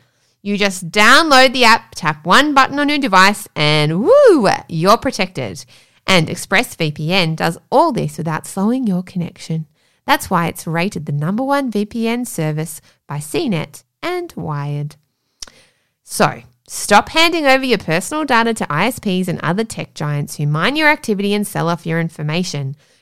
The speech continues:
Protect yourself with the V P N I trust to keep me private online. Visit expressvpn dot com slash suggestible. That's E X P R E S S V P N dot com slash suggestible to get three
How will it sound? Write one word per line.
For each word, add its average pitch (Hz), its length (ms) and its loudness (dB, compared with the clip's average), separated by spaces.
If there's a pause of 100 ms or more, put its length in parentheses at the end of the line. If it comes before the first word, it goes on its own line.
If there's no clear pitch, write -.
Protect 220 360 -2
yourself 247 420 2
with 240 140 -6
the 214 80 -2
V 302 180 0
P 294 200 -2
N 269 280 4
I 381 240 4
trust - 360 2
to 190 60 -8
keep - 380 -8
me 220 260 -2
private 214 800 4
online. 185 880 4 (360)
Visit 240 380 2
expressvpn 233 920 -2
dot 262 200 -2
com 196 260 -2
slash 185 300 -4
suggestible. 147 720 -8 (240)
That's - 340 -6
E 262 240 -4
X - 260 -6
P 226 300 -4
R 147 280 2
E 269 200 -6
S - 300 -6
S 247 240 -4
V 170 220 -6
P 151 340 -6
N 262 240 -2
dot - 240 -6
com 285 300 2
slash 320 340 0
suggestible 359 960 0 (320)
to 233 80 -4
get 202 260 0
three 311 320 -2